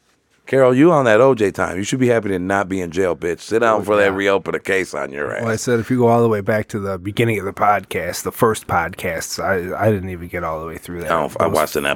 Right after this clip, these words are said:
Speaker 1: episode and said, "I'm cool, dog. I couldn't
Speaker 2: That's,
Speaker 1: do it."
Speaker 2: I watched
Speaker 1: I hate
Speaker 2: two
Speaker 1: it. I've never watched something
Speaker 2: fucking
Speaker 1: before and
Speaker 2: weirdos.
Speaker 1: wanted to hit every person on the screen. I go, "I hate every motherfucker on this show.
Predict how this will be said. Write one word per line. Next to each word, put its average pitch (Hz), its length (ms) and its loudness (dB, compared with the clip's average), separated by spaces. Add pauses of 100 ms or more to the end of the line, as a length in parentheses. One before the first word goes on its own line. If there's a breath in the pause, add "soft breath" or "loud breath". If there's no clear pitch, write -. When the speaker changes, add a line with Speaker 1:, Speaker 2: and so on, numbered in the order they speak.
(240)
Speaker 1:
episode 71 200 2
and 60 80 -10
said, - 140 -4
"I'm 69 140 -4
cool, - 360 -4
dog. - 260 -4
I - 60 -6
couldn't 95 280 -4
Speaker 2:
That's, - 60 -10
Speaker 1:
do - 80 -6
it." - 140 -10 (160)
Speaker 2:
I 98 60 -6
watched 92 200 -6
Speaker 1:
I 95 120 2
hate 107 220 2
Speaker 2:
two 101 80 2
Speaker 1:
it. 92 40 2
I've 98 140 2
never 107 260 0
watched 98 240 2
something 101 300 0
Speaker 2:
fucking 92 160 -2
Speaker 1:
before 98 320 4
and 90 80 -2
Speaker 2:
weirdos. 87 40 -4
Speaker 1:
wanted 90 260 2
to 78 120 0
hit 85 380 -4 (720)
every 87 240 -4
person 78 480 -6
on 69 260 -6
the 71 80 -8
screen. - 520 -14 (160)
I - 80 -10
go, 90 100 2
"I 104 140 4
hate 139 240 2
every 85 280 0
motherfucker 80 760 -4
on 71 260 -4
this 65 180 -10
show. 76 340 -6